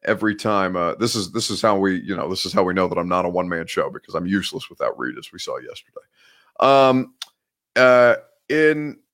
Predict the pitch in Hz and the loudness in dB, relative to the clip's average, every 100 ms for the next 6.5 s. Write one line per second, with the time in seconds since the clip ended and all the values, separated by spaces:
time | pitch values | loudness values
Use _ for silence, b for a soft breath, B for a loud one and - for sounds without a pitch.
0 | - 127 151 156 127 160 147 147 123 98 | -4 2 4 2 0 -2 -2 0 0 0
1 | 131 131 135 123 127 123 101 101 104 113 | -2 0 0 4 4 4 2 -2 0 0
2 | 107 101 104 104 101 98 95 92 92 90 | 0 -2 -2 -2 -2 0 -2 -4 -6 -4
3 | 87 85 78 80 90 85 - 87 92 92 | -4 -6 -10 -12 -14 -16 -18 -12 -12 -8
4 | 92 95 90 87 85 - 90 92 92 101 | -2 0 0 -2 -2 -4 -4 -2 -2 -4
5 | 90 95 - 104 92 92 101 - 98 - | -4 -6 0 2 2 2 -2 0 -2 -2
6 | 104 - - 107 85 | -6 -6 -4 -2 -2